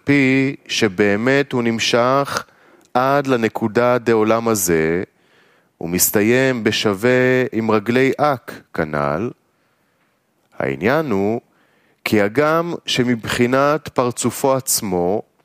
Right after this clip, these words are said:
הוא נמשך עד לנקודה דעולם הזה, אמנם הפרסה שולטת עליו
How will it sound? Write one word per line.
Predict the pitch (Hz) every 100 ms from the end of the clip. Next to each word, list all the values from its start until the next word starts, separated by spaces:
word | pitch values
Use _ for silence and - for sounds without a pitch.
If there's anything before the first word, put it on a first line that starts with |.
| _ _ - _ _ -
הוא | 117
נמשך | 127 120 - 139 139 143 139 -
עד | - 127 131 123
לנקודה | 120 110 - 107 117 120 120
דעולם | 110 110 110 110 113
הזה, | 98 87 78 82 - _ _ _ _ _ _ _ _ _ _ _ -
אמנם | 73 78 80
הפרסה | 80 - 165 180 165 - 90 95 117 -
שולטת | - - 113 151 160 147
עליו | 101 95 92 104 113